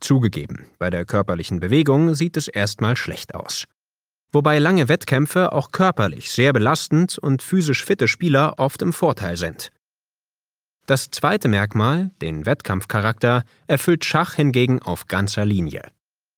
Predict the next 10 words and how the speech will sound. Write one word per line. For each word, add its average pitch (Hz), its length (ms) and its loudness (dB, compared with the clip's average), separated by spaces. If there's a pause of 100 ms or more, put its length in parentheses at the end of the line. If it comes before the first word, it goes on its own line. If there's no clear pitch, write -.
(200)
Über 156 220 4
Sieg 147 320 2
und 123 160 2
Niederlage 139 720 4
entscheiden 147 460 2
allein 143 380 4
die 147 120 0
Züge 110 380 0
der 98 140 0
Kontrahenten. 107 800 -2